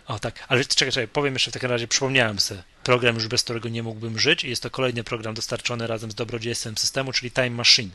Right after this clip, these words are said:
o którym dzisiaj mówiłem, który ratował mi już przez ostatnie dwa miesiące dwa razy życie. Tak, jakby mi zginęły zdjęcia mojej córki z ostatnich trzech lat, no to generalnie bym się zastrzelił. A dzięki Time Machine mam wszystko.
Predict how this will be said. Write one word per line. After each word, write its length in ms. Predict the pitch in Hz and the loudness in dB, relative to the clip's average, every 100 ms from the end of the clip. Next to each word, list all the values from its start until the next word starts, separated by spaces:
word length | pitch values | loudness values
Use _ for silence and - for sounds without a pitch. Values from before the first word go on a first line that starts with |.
| - | -16
o 40 | - | -16
którym 300 | 113 104 104 | -14 -12 -8
dzisiaj 200 | 110 110 | -8 -6
mówiłem, 460 | 113 117 143 151 - - - - | -8 -6 -4 -6 -10 -18 -18 -14
który 480 | - 123 120 117 113 | -10 -6 -6 -6 -6
ratował 440 | 117 127 110 107 | -2 -2 -2 -4
mi 120 | 107 | -4
już 140 | 107 - | -6 -6
przez 180 | 113 107 | -6 -4
ostatnie 360 | - 110 117 | -4 -6 -8
dwa 140 | 104 107 | -6 -6
miesiące 380 | 101 104 104 | -6 -6 -6
dwa 200 | 104 110 | 0 2
razy 260 | 110 101 101 | 4 2 -2
życie. 360 | 92 85 - 95 - _ - | -6 -4 -6 -6 -20 _ -12
Tak, 180 | 127 117 | -10 -10
jakby 220 | 110 117 | -10 -8
mi 140 | 117 | -6
zginęły 420 | 107 127 120 117 | -6 -4 -4 -6
zdjęcia 340 | 107 113 104 110 | -6 -6 -6 -6
mojej 200 | 110 110 | -8 -6
córki 420 | - 104 - 98 - - - - - | -6 -6 -8 -12 -16 -18 -14 -14 -4
z 120 | - | 0
ostatnich 360 | - 117 113 | 0 0 -2
trzech 240 | - 123 - | -2 -2 -2
lat, 180 | 147 151 | -2 -2
no 80 | |
to 100 | 139 | -6
generalnie 400 | 123 117 113 113 | -6 -4 -4 -6
bym 120 | 107 104 | -6 -6
się 140 | 104 | -4
zastrzelił. 580 | 101 - - 101 87 87 - | -6 4 4 4 -4 -16 -4
A 140 | 131 117 - - - | -2 -2 -10 -12 -6
dzięki 240 | 123 - | -6 -4
Time 160 | 123 110 | -2 -2
Machine 360 | 104 - 110 | 0 0 0
mam 140 | 104 95 | -8 -6
wszystko. 440 | - 92 - - | -6 -6 -10 -12